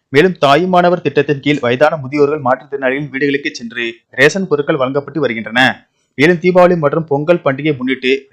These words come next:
ரேஷன் அட்டைதாரர்களுக்கு பரிசு தொகுப்பு மற்றும் ரொக்கப்பணம் வழங்கப்பட்டு வருகிறது.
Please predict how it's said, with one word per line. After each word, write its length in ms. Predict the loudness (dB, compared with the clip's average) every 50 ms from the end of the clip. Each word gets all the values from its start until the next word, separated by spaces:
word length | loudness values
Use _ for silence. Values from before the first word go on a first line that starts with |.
| -2 0
ரேஷன் 260 | 2 2 2 2 0 0
அட்டைதாரர்களுக்கு 540 | 0 0 2 2 4 4 4 2 0 -2 0 0
பரிசு 240 | 0 0 0 0 0 0
தொகுப்பு 200 | 0 0 0 -2 -4
மற்றும் 200 | -4 -4 -6 -14 _ _ _ _ -8
ரொக்கப்பணம் 400 | -6 -4 -4 -2 -2 -2 -2 -2 -2
வழங்கப்பட்டு 380 | -2 -2 -4 -6 -6 -6 -6 -6 -4
வருகிறது. 380 | -4 -4 -4 -2 0 2 2